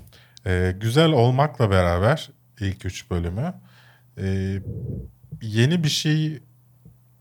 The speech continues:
Speaker 2: vermiyor.
Speaker 1: Hı.
Speaker 2: Yani bilinen klişeleri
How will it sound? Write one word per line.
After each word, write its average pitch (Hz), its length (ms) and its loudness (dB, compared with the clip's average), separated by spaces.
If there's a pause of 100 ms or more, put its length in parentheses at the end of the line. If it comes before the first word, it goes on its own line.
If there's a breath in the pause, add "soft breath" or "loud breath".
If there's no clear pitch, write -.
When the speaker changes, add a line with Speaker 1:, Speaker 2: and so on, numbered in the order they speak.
(520)
Speaker 2:
vermiyor. 95 580 2 (240)
Speaker 1:
Hı. 120 60 -8
Speaker 2:
Yani 101 400 0 (1700 soft breath)
bilinen 139 640 2
klişeleri 120 840 0